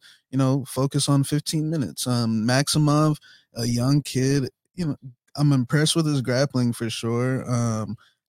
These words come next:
I'm not impressed with his striking though, like, you know, at all. I think he, I'm sure he's working on that. I'm sure he'll be a little better for this fight, but I think Puna's somewhat considerably ahead of him in, in that department. And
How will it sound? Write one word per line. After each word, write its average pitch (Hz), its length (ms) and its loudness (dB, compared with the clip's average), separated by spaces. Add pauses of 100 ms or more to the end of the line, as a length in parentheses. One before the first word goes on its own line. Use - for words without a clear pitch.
(100)
I'm 107 180 -4
not 135 220 2
impressed 123 400 0
with 113 140 -6
his 107 120 -6
striking 120 540 -2
though, 104 460 -4
like, 101 300 -4 (280)
you 117 100 -8
know, 101 180 -4
at 104 200 -2
all. 113 160 0
I 107 80 -2
think 107 240 -8
he, 104 200 -6 (240)
I'm - 60 -4
sure 151 220 6
he's 127 160 2
working 123 320 0
on 123 160 2
that. 120 180 0
I'm 131 100 0
sure 127 160 0
he'll 117 200 0
be 113 180 -6
a 117 80 0
little 113 220 -2
better 110 240 -2
for 110 160 -6
this 113 180 -2
fight, 113 240 -2
but 110 100 -2
I 101 120 0
think 104 340 -6
Puna's 117 380 -8 (500)
somewhat 127 420 4
considerably 120 800 2
ahead 120 260 0
of 110 120 -2
him 110 240 0
in, 107 160 -2
in 117 140 0
that 113 200 2
department. 120 640 0 (100)
And 127 300 0